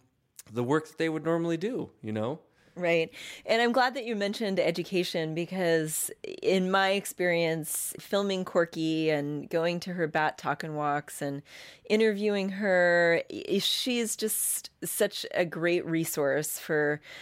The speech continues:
Speaker 2: California and beyond. She's such a great explainer. You know, she, she has so much experience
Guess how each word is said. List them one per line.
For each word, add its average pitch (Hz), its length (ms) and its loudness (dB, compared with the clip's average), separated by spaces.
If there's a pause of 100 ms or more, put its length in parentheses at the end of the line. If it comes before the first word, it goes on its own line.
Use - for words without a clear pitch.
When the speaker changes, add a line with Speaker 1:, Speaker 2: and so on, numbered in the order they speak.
(220)
Speaker 2:
California 190 800 2
and 165 180 0
beyond. 147 480 2
She's 160 220 -6
such 175 200 -2
a 175 40 -2
great 156 340 2
explainer. 147 840 0
You 147 160 2
know, 147 100 -2
she, 151 520 -2
she 151 360 -4
has 156 300 -2
so - 160 -4
much 160 180 -4
experience 151 760 -4